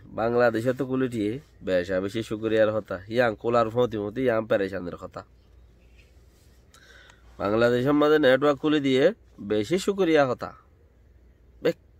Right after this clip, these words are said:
কিনে দশ লাখ বেক্ষণে নেটওয়ার্ক পার। আল্লাহে চোদ্দ লাখ বেগুনে আর বেশি খুশি।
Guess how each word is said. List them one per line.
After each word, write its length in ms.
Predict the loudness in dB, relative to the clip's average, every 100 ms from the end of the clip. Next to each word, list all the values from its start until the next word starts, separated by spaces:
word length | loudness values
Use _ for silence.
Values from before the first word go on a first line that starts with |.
| _
কিনে 300 | -4 0 0 -2 -10 _ _ _ _ _ _ _ _ _ -20 _ -4
দশ 140 | -2 -2 -2
লাখ 120 | -2 -4 _ _ _ _ -10
বেক্ষণে 440 | -10 -8 -4 -2 0
নেটওয়ার্ক 360 | 0 0 -2 -2
পার। 160 | -4 -6 -8 _ -20 _ _ _ _ -6
আল্লাহে 420 | -2 0 0 -4 -6
চোদ্দ 200 | -4 -2 0
লাখ 100 | 0
বেগুনে 360 | -4 -6 -6 -6 -10 -20 -20 _ 0
আর 120 | 2 2 0
বেশি 200 | -6 -6 -6
খুশি। 260 | -6 -6